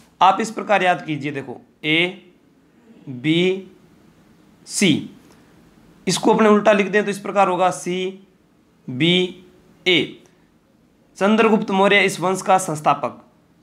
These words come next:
फिर उसका पुत्र बिंदुसार, बिंदुसार का बेटा अशोक मौर्य। तो यहाँ अशोक मौर्य किसका बेटा है? बिंदुसार का बेटा है। और बौद्ध धर्म का अनुयायी था।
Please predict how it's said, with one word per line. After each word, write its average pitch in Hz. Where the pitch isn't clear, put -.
फिर 214
उसका 185
पुत्र 190
बिंदुसार, 165
बिंदुसार 185
का 185
बेटा 185
अशोक 196
मौर्य। 160
तो -
यहाँ 196
अशोक 185
मौर्य 208
किसका 208
बेटा 202
है? 226
बिंदुसार 214
का 151
बेटा 139
है। 113
और 214
बौद्ध 196
धर्म 196
का 190
अनुयायी 160
था। 131